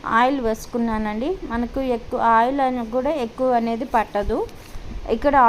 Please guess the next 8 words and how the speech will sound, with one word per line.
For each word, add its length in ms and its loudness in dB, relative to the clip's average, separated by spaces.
ఆనియన్, 420 2
గ్రీన్ 340 2
చిల్లీ 280 0
వేసుకుంటున్నానండి. 1080 -2
మనం 200 2
చికెన్ 420 0
బట్టి 340 0
వేసుకోవచ్చు 680 0